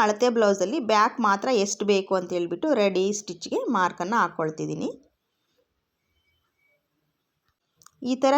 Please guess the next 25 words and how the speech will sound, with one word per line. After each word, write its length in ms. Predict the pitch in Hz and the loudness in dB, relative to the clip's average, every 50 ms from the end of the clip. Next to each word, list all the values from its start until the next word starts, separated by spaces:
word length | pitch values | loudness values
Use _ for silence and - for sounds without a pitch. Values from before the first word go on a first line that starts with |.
| 294 277 254 | 4 2 2
ನೆಕ್ಕು 260 | 247 262 - - 339 339 277 | 0 -2 -2 -2 -2 0 0
ತುಂಬ 180 | 233 233 226 233 233 | -2 0 2 2 2
ಜನ 120 | 240 233 233 233 233 | 2 0 0 -2 -4
ಸ್ಟಿಚ್ 240 | - 214 208 - - 196 185 | -6 -10 -8 -6 -4 -2 -2
ಮಾಡಿಸ್ಕೊಳ್ಳಲ್ಲ, 580 | 180 202 202 - - 214 185 170 160 156 156 160 208 226 196 | -2 -4 -4 -6 -2 0 0 0 0 0 -2 -2 -2 -2 0
ಯಾರೋ 160 | 196 202 214 233 233 | 0 0 0 0 0
ಒಬ್ಬೊಬ್ರು 300 | 202 208 208 202 202 208 - | 0 0 0 0 -4 -4 -2
ಕೇಳ್ತಾರೆ 360 | 175 165 165 170 170 160 156 147 151 | -2 -4 -2 -4 -6 -6 -6 -6 -8
ಅಷ್ಟೇ. 260 | - - - 165 226 466 - - _ _ _ _ _ _ _ _ _ _ _ _ _ _ _ _ _ _ _ _ _ _ - - | -10 -10 -8 -6 -6 -6 -8 -12 _ _ _ _ _ _ _ _ _ _ _ _ _ _ _ _ _ _ _ _ _ _ -8 -4
ನೋಡಿ 160 | 214 226 330 320 220 202 | -2 0 0 0 2 2
ಬ್ಯಾಕ್ 300 | 208 202 202 214 214 - 233 | 4 4 4 2 2 0 0
ಎಲ್ಲ 140 | 233 226 240 254 247 226 | 2 2 2 2 2 0
ಕಂಪ್ಲೀಟ್ 380 | 208 208 208 220 220 214 214 190 185 | 0 0 0 0 -2 0 2 2 2
ಆದಮೇಲೆ 420 | 190 196 190 190 165 147 151 180 294 494 571 - - - | 2 2 0 -2 -2 -2 -2 -2 -4 -4 -6 -10 -8 -2
ಫ್ರಂಟ್ 280 | - 214 220 226 214 254 - | 0 2 2 2 0 0 0
ತಗೊಂಡಿದ್ದೀನಿ. 560 | 202 170 170 160 160 151 151 147 147 156 233 415 539 - _ _ _ _ _ _ _ _ _ _ _ _ _ _ _ _ _ _ _ _ _ - - - _ _ - | 0 0 0 -2 -2 -4 -4 -4 -4 -6 -6 -8 -10 -12 _ _ _ _ _ _ _ _ _ _ _ _ _ _ _ _ _ _ _ _ _ -20 -20 -20 _ _ -4
ಫ್ರಂಟ್ಗೆ 520 | - - 247 247 262 254 262 254 240 285 349 - - - 226 | -2 0 2 2 2 0 0 0 2 2 2 2 2 2 2
ಅವರು 220 | 220 226 226 220 220 220 214 - - - - _ _ _ _ _ _ _ _ - 214 | 2 2 2 2 2 2 0 0 -4 -12 -20 _ _ _ _ _ _ _ _ 2 2
ಅಳತೆ 260 | 214 214 214 214 254 254 226 | 2 2 4 2 2 2 4
ಬ್ಲೌಸಲ್ಲಿ 520 | 240 233 226 220 214 214 214 220 220 277 339 302 240 233 | 2 2 2 2 2 2 0 0 2 0 0 0 0 2
ಇರೋದಕ್ಕಿಂತ 560 | 233 226 233 233 233 233 - 240 233 233 - 349 294 233 226 | 2 2 2 0 -2 -2 -2 -4 -2 0 2 2 2 4 2
ಒಂದು 220 | 226 220 208 220 226 | 2 2 0 0 0
ಇಂಚು 220 | 226 220 - 370 392 - - - 185 202 | 0 0 0 0 0 0 -2 -4 0 2
ಜಾಸ್ತಿ 360 | 196 196 214 226 - - 285 262 214 | 4 4 2 2 0 0 0 2 2
ಡೀಪನ್ನು 360 | 233 220 233 - 202 226 339 | 0 0 0 0 0 0 0